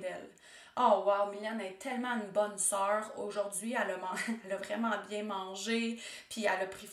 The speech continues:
elle a fait attention de boire son eau, puis elle a fait une belle méditation en se réveillant. » Non. Euh, personne va faire ça. Donc,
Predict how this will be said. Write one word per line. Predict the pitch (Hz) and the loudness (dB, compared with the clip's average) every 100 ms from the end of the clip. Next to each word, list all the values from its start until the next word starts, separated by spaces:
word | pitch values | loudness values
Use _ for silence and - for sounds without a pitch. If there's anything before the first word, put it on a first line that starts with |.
| - | 0
elle | 208 202 | 0 0
a | |
fait | 196 - | -4 -4
attention | 214 202 196 - 220 | -4 -2 -6 -4 -4
de | 190 | -6
boire | 185 202 226 226 226 | -8 -2 0 0 -2
son | 233 208 202 | -2 -2 -2
eau, | 208 220 226 | -4 -4 -4
puis | 226 | -2
elle | 196 | -2
a | 190 | -2
fait | 208 202 | -6 -8
une | 202 | -4
belle | 220 226 | -2 0
méditation | 214 - 202 190 220 208 | -2 -4 -4 -4 -6 -8
en | |
se | 190 | -8
réveillant. » | 196 185 180 175 - | -10 -10 -10 -14 -10
Non. | 226 302 311 302 - - - - _ _ _ _ _ _ _ - | -4 -2 -2 -8 -20 -20 -20 -20 _ _ _ _ _ _ _ -14
Euh, | - - - - - | -14 -14 -20 -20 -10
personne | 220 208 277 269 | -6 -4 -4 -4
va | 233 | -4
faire | 226 208 - | -6 -8 -6
ça. | - 262 226 - _ _ _ _ _ - | -6 -6 -8 -18 _ _ _ _ _ -8
Donc, | 220 226 226 | 2 4 4